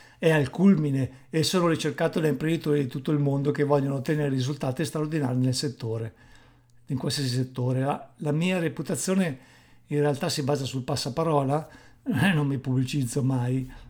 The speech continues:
adesso ho iniziato questo percorso online per, per un, per un mio, una mia sfida interna, ma sono risultati tangibili che ho ottenuto per i miei clienti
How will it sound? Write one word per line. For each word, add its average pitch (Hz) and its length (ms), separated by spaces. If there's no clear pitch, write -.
adesso 131 360
ho 127 40
iniziato 127 420
questo 127 240
percorso 127 580
online 123 580
per, 120 320
per 117 140
un, 117 220
per 127 220
un 120 180
mio, 120 500
una 131 240
mia 135 180
sfida 131 380
interna, 123 640
ma 175 240
sono 175 200
risultati 175 400
tangibili 156 500
che 156 80
ho 147 40
ottenuto 156 640
per 151 120
i 151 60
miei 156 180
clienti 190 800